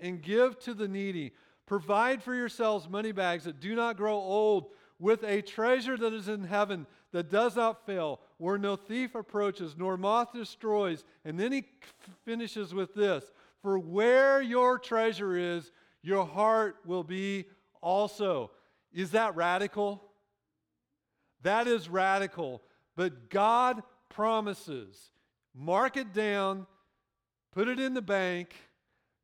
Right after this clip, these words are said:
"God will bless you if you are generous." Now, let me give you, uh, one condition. I am not preaching prosperity gospel here because I am saying God will bless you.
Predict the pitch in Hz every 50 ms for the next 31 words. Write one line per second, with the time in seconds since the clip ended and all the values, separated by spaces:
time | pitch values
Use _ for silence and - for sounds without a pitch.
0 | 131 117 117 170 196 208 233 247 254 262 262 269 226 220 196 190 202 196 185 160
1 | 139 139 175 185 202 226 247 254 233 - - - 202 190 180 160 151 143 139 131
2 | 135 135 - _ _ _ _ 170 175 165 170 - 151 151 180 190 202 208 202 202
3 | - - 160 175 175 180 165 151 127 120 139 170 180 185 180 165 135 107 90 -
4 | _ - - - - _ _ _ _ _ _ _ _ _ _ _ 127 120 127 143
5 | 160 180 180 165 196 196 185 202 196 196 190 185 - _ _ 151 156 156 147 143
6 | 143 143 139 127 131 139 147 165 175 185 196 196 196 175 - 208 190 180 185 190
7 | 190 170 - 175 135 135 143 139 143 143 139 139 151 165 180 190 196 190 - -
8 | - 196 196 214 214 208 - 202 185 160 143 127 107 - _ _ _ _ _ -
9 | 170 165 160 - - - 175 180 180 180 175 151 175 175 170 170 170 170 - -
10 | 151 127 117 123 120 107 95 87 87 _ _ _ _ _ _ _ _ _ _ _
11 | _ _ _ _ _ _ _ _ - 143 139 185 185 185 160 196 185 151 160 180
12 | 185 202 214 208 190 - - 196 190 190 185 180 175 165 175 175 175 175 170 165
13 | 165 156 143 175 185 190 202 196 - - 147 131 131 127